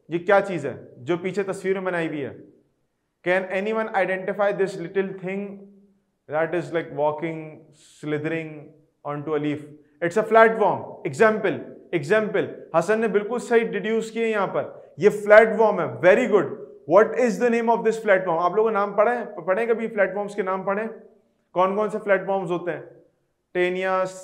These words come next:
saginata और वो, like, टेपवर्म्स होते हैं, लिवर फ्लूक होता है, नहीं, अर्थवर्म नहीं, अर्थवर्म नहीं है ये, अर्थवर्म होता है, इसके अंदर रिंग्स बने हुए होते हैं। ये है प्लेनेरिया,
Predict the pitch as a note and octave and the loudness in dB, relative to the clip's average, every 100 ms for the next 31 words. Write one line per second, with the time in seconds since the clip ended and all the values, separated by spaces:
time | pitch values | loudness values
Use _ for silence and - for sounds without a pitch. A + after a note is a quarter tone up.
0 | - F3 E3+ F3 F3 F3 F3 F3 F3 E3 | -2 -2 0 -4 -4 -2 0 2 0 0
1 | D#3+ D#3 E3 E3 E3 D#3+ - F#3 E3 F3+ | 0 -2 -4 -2 -4 -2 0 0 2 -2
2 | F3+ E3 F3 F3 E3+ E3 E3 - _ _ | -2 0 -2 -2 -4 -4 -8 -14 _ _
3 | _ D3 D#3+ F#3 F#3 E3+ F#3 F#3 F3+ E3+ | _ -2 0 0 0 -6 -4 -2 -2 0
4 | F3 E3+ E3 D#3+ - F#3 G3+ G#3 G3+ A3+ | 2 2 2 -4 -10 -8 2 2 2 0
5 | G#3+ G3 F#3+ F#3 G3+ F#3+ E3+ D3+ C#3+ C#3+ | 0 -2 -2 -4 -6 -6 -6 -6 -8 -10
6 | - _ F#3 G3+ G3 B3+ A#3+ A#3 C4+ C4+ | -20 _ 4 4 4 4 4 4 2 2
7 | B3 A#3+ F#3 A3 F#3+ F#3+ F3+ D#3+ C#3 - | 0 2 4 4 2 -2 -2 -2 -4 -4
8 | G#2 - _ _ C#3+ F3 A#3+ A3+ C4 - | -14 -16 _ _ -6 2 4 4 2 2
9 | G3+ G3 F3+ G3 G#3+ G#3+ | 2 2 0 0 2 0